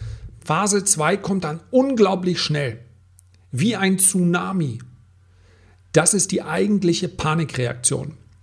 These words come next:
Wir haben die Phase zwei in einer Ausprägung gesehen, wie noch nie an der Börse. Noch nie sind die Kurse so schnell gefallen, zumindest wenn man mal alle globalen Indizes zusammen sich anguckt. Überall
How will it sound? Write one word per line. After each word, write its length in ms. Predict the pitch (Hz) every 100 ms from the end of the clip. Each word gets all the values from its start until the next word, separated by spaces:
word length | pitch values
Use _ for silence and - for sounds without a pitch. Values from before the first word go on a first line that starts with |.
| - - - - -
Wir 160 | 139 127
haben 280 | 180 214
die 120 | 165 143
Phase 420 | 175 175 175 165
zwei 300 | - 147 156
in 140 | 165
einer 220 | 151 139
Ausprägung 640 | 139 180 - - 147 131 127
gesehen, 420 | 120 127 135 127
wie 80 | 143
noch 180 | 151 110
nie 320 | 190 262 -
an 100 | 127
der 120 | 123
Börse. 340 | 123 - 113
Noch 160 | 127 120
nie 300 | 139 226 254
sind 220 | 190 196
die 120 | 185
Kurse 480 | - - 185 185 170
so 580 | 156 123 123 190 240 254 -
schnell 420 | - 165 165 180
gefallen, 680 | 170 - 147 151 175 180 -
zumindest 400 | 147 147 202 180
wenn 80 | 151
man 160 | 160
mal 100 | 147
alle 240 | 147 147 156
globalen 500 | 131 127 131 139 143
Indizes 680 | 143 143 139 - 135 -
zusammen 320 | - 127 131 131
sich 240 | 113 -
anguckt. 340 | 120 - - - - -
Überall 560 | 226 233 208 147 127